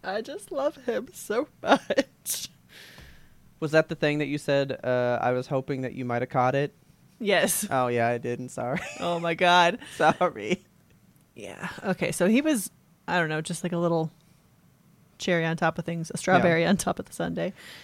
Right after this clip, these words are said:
Speaker 2: I
Speaker 1: Um,
Speaker 2: did dig that one. So that's one that, like, I was guessing, but I was guessing in the right direction. 'Cause,
Speaker 1: Yeah.
Speaker 2: like, I straight up just was like, "Is she gonna be a werewolf?"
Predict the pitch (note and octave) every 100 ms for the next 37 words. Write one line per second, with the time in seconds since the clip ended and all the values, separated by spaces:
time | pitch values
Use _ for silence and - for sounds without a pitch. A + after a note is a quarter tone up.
0 | - - - F#3 F#3 F#3+ F3+ - E3+ G3
1 | E3 D3 D3 D3+ D#3 E3 E3 F3 F3 _
2 | _ _ _ _ - - E3+ E3 - -
3 | _ _ _ _ _ _ _ - D#3+ F3+
4 | - F#3+ F#3+ F#3 D#3+ C#3 C#3 - - B2
5 | A#2+ C3 C#3 C#3+ B2 C3+ E3+ E3 F3+ F3
6 | _ _ _ D3+ C3+ C3 C#3 C#3 C#3 -
7 | C#3+ C3+ B2+ A#2+ A#2+ A#2 A2 A2+ - -
8 | D3 - _ _ _ - - - F#3 A3
9 | E3+ C#3+ C3+ E3+ - E3 C#3+ C#3+ C#3 D3
10 | - C#3 C#3 C3 C3 - _ _ _ _
11 | _ _ _ _ _ - E3+ - C4 G#4+
12 | A4 F4+ C#4 C#3+ B2+ F3+ A#3 C4+ -